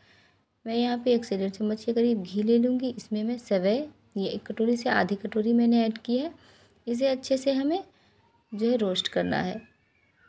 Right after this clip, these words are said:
देखिए, इस तरह से हमें चलाते हुए इसे गोल्डन होने तक अच्छे से रोस्ट करना है। ये बहुत ही आसानी से हो जाता है। देखिए, इस तरह से हमें इसे लगातार चलाते हुए अच्छे से रोस्ट कर लेना है।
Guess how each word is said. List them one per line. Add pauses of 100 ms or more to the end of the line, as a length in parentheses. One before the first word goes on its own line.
(140)
देखिए,
इस
तरह
से
हमें
चलाते
हुए (580)
इसे
गोल्डन
होने
तक
अच्छे
से
रोस्ट
करना
है।
ये
बहुत
ही
आसानी
से
हो
जाता
है। (1500)
देखिए,
इस
तरह
से
हमें
इसे
लगातार
चलाते
हुए
अच्छे
से
रोस्ट
कर
लेना
है।